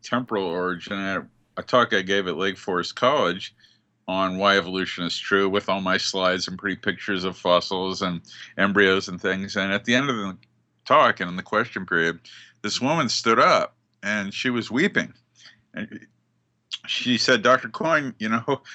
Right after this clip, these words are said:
I'm totally convinced by what you said, but it's completely at odds with what my church told me. And I don't know how to reconcile,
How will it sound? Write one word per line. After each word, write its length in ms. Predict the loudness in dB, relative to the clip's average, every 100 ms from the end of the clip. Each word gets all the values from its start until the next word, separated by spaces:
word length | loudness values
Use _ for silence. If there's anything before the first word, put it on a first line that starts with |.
| -8 -4
I'm 160 | -2
totally 460 | 0 2 4 2 0
convinced 500 | -2 0 0 0 -2
by 100 | 0
what 160 | 0
you 100 | -2
said, 320 | -2 -2 0 2
but 100 | 0
it's 140 | 0
completely 680 | -4 -6 -4 0 0 2 4
at 80 | 6
odds 360 | 6 4 2 -12 -20 -20 _ -2
with 220 | -2 0
what 260 | 2 2
my 140 | 2 0
church 400 | 4 4 2 -2
told 260 | -2 0
me. 200 | -4 -6 -12 _ _ _ -6
And 120 | 0
I 100 | 0
don't 440 | 2 2 4 0
know 480 | 0 4 4 4 0 -10 -20 _
how 140 | 0 2
to 80 | 4
reconcile, 840 | 4 2 0 -2 -2 -4 -4 -8